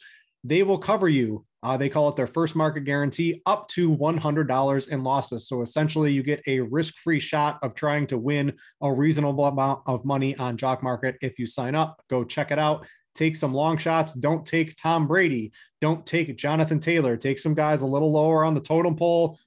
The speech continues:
Hopefully, they become one of the top fantasy performers. Run your risk-free money up. That's how I would try to do it. And you can do that on Jock Market. So make sure to go check them out. Uh, all right, let's talk D F S over on,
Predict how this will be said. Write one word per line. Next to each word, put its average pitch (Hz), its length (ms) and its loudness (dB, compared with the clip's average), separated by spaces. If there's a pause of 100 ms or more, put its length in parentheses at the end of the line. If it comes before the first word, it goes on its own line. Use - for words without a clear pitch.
(120)
Hopefully, 151 380 0
they 143 160 0
become 143 340 -2
one 143 80 0
of 131 60 -2
the 127 60 -2
top 135 320 -4
fantasy 143 340 -4
performers. 135 640 -2 (340)
Run 147 240 0
your 135 120 0
risk-free 139 520 -4
money 127 340 -4
up. 160 260 -2
That's 123 240 -4
how 131 140 0
I 123 120 0
would 120 140 -2
try 131 180 -2
to 120 80 -2
do 123 200 0
it. 123 260 -6 (100)
And 110 100 -8
you 117 80 -6
can 117 140 -8
do 110 180 -8
that 113 220 -6
on 107 320 -8
Jock 113 320 -6
Market. 104 380 -10
So - 120 -16
make 104 240 -10
sure 107 200 -10
to 95 80 -12
go 98 200 -12
check 101 340 -14
them 92 200 -10 (100)
out. 107 300 -8 (560)
Uh, 120 220 -4
all 156 140 0
right, 156 180 2
let's 156 220 -2
talk 156 420 0 (120)
D 147 220 2
F 160 180 0
S 156 320 0 (140)
over 156 440 2
on, 135 420 0